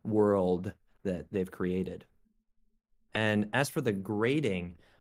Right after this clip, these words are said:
uh, so it was an X P based system, which was just something I, I did after, uh,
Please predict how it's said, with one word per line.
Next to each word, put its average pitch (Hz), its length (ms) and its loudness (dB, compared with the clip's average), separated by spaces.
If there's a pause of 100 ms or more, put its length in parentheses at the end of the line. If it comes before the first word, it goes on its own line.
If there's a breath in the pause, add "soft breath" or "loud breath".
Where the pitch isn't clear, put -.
(120)
uh, 101 520 4
so 113 280 2
it 110 100 4
was 127 240 4
an 110 160 0
X - 240 -6
P 104 260 -2
based 92 360 0
system, 95 540 -4 (760)
which 95 420 -2
was 101 160 -2
just - 260 -2
something 104 340 -2
I, 92 220 2 (300)
I 92 100 -4
did 90 340 -2
after, 87 440 -2 (200)
uh, 87 360 -2